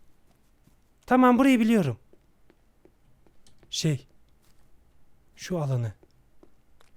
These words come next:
Şimdi evimiz nerede bizim? Burada.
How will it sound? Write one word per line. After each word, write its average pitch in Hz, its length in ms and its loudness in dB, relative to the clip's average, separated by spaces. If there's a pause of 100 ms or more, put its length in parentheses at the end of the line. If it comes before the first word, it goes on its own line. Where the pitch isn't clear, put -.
(1300)
Şimdi 170 200 -8
evimiz 190 320 -2
nerede 220 260 0
bizim? 202 220 -2
Burada. 143 340 -4